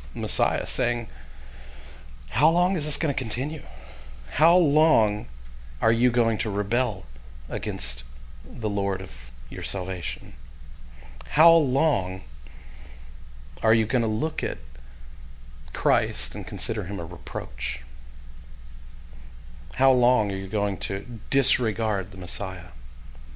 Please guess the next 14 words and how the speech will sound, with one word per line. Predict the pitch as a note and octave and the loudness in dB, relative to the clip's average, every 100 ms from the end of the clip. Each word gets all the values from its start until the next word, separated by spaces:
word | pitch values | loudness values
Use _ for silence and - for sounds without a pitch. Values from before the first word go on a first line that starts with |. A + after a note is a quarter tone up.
| - - - - - - - - - - | -8 -10 -10 -8 -8 -8 -8 -8 -8 0
And | B2 | 6
that's | B2 B2 - - | 6 6 2 2
really | C3 A2+ | 2 2
what | G2+ F2+ - A2+ - - - - | 0 -2 -6 -6 -6 -6 -6 -6
society | - - A2 A#2 G2+ | -6 0 0 2 -2
has | - | -2
done. | G#2 C3 - - - - - - - - - - - - - - - - - - - - - - - - - - - - - | -4 -4 -6 -6 -6 -6 -6 -6 -6 -6 -6 -6 -6 -8 -6 -6 -6 -6 -6 -6 -6 -6 -6 -6 -8 -6 -8 -8 -8 -6 -4
And | - | 2
he | A#2+ | 2
says, | - F#3 | 4 0
"How | - A2 D3 | 0 4 6
long? | G3 G3+ C4 A3+ | 6 2 0 -2
How | - D#3 G3 | 0 4 6
long?" | A#3 A3 A3+ C4+ - - | 4 4 2 0 -2 -6